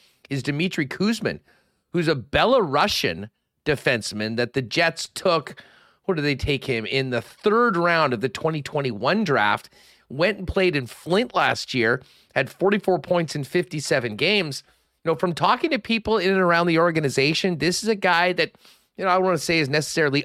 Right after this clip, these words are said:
under the radar as a third round pick, but someone that I think they do have some high hopes for down the road. And I think we all know that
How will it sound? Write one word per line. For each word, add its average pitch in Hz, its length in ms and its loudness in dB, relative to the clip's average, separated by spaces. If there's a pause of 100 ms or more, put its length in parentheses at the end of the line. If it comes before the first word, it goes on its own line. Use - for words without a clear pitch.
under 160 260 2
the 127 120 2
radar 123 560 4
as 110 120 -2
a 131 80 -2
third 139 360 0
round 117 300 0
pick, - 340 0
but 143 260 0 (380)
someone 190 540 0
that 160 120 2
I 147 100 2
think 170 340 -2 (280)
they 180 140 2
do 170 260 0
have 170 300 2
some 160 160 -2
high 156 260 2
hopes 147 340 0
for 135 380 0 (240)
down 156 280 2
the 131 80 2
road. 185 360 4
And 147 100 0 (280)
I 165 80 2
think 233 160 -2
we 214 120 2
all 185 160 2
know 202 300 2
that 160 220 0